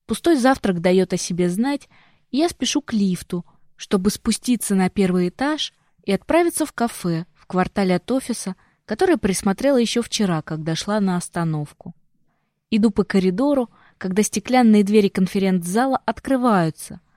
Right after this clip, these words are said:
и оттуда вываливаются мужчины в галстуках, активно между собой переговариваясь. Среди незнакомых лиц снова вижу кавалера Полины и, юркнув за поворот,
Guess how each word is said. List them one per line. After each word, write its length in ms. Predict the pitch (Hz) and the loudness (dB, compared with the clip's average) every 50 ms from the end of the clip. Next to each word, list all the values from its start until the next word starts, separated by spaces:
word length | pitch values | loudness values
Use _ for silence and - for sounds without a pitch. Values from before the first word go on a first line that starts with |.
| _ _ _ | _ _ _
и 80 | - 196 | -2 0
оттуда 440 | 190 190 - _ - 294 262 269 247 | 0 0 -2 _ -2 2 4 4 4
вываливаются 720 | 226 220 202 208 226 240 247 226 214 220 208 - - 208 | 4 4 2 2 2 2 2 0 0 0 -2 -2 0 0
мужчины 500 | 202 202 202 - - - 240 233 220 226 | 2 2 2 0 -2 0 2 2 2 2
в 120 | 208 208 | 0 -2
галстуках, 720 | 190 214 220 208 185 165 - - - 160 - 156 156 - - _ _ _ _ _ | -2 -2 0 0 0 -2 -6 -8 -12 -10 -10 -12 -12 -14 -18 _ _ _ _ _
активно 540 | - 185 - - - - - 233 254 262 233 | -12 -12 -12 -12 -10 -6 -4 -2 2 2 2
между 300 | 202 180 175 175 165 170 | 4 2 2 0 -2 -4
собой 380 | 165 - - 170 160 196 202 196 | -6 -4 -4 -4 -2 -2 -2 -2
переговариваясь. 1040 | - - 190 185 175 180 170 160 160 156 156 156 151 151 151 151 160 - - - _ _ _ _ _ | -2 -2 -2 -2 -2 -2 -2 -2 -2 -2 -4 -4 -6 -8 -10 -12 -14 -16 -18 -20 _ _ _ _ _
Среди 480 | - - - 208 185 202 208 196 208 226 | -12 -4 -2 0 0 2 2 2 4 4
незнакомых 680 | 220 214 196 190 208 208 - - 214 208 208 - - 233 | 4 4 4 2 0 0 2 2 2 4 2 2 -2 -4
лиц 340 | 254 277 294 302 - - - _ _ _ _ | -2 -2 -2 -2 -4 -8 -16 _ _ _ _
снова 400 | - - - 277 294 285 226 202 | -20 -8 -4 0 2 2 4 4
вижу 280 | 190 180 190 185 175 175 | 4 2 2 0 0 -2
кавалера 480 | - - 170 185 180 180 180 180 175 | -2 -2 0 0 2 2 2 0 0
Полины 560 | 165 - 180 175 185 208 247 262 247 240 208 - _ _ _ _ _ _ | -2 -2 -2 -2 0 0 2 2 2 2 0 -2 _ _ _ _ _ _
и, 80 | - 220 | -2 -2
юркнув 480 | 214 214 240 262 240 - - 208 190 170 | 0 2 2 2 2 2 0 0 0 0
за 140 | 165 190 | -2 -2
поворот, 520 | 170 - 170 165 180 185 226 262 277 - | -4 -2 -2 0 0 0 0 -2 -2 -4